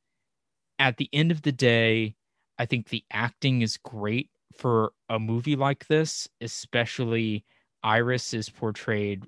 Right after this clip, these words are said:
really well. Um, we didn't even touch on that actress, but, uh, she's been in a lot of, of horror and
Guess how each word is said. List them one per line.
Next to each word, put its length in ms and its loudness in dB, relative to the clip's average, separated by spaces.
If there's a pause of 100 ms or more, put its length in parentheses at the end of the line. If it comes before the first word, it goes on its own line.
(100)
really 340 -2
well. 480 0 (380)
Um, 200 -6
we 120 -4
didn't 220 2
even 180 0
touch 500 -2 (100)
on 540 -4 (460)
that 340 0
actress, 600 -6
but, 260 -4 (340)
uh, 260 -10
she's 480 -4 (300)
been 220 2
in 100 0
a 100 -4
lot 420 0 (100)
of, 400 -6 (180)
of 160 -8
horror 720 -2
and 420 -8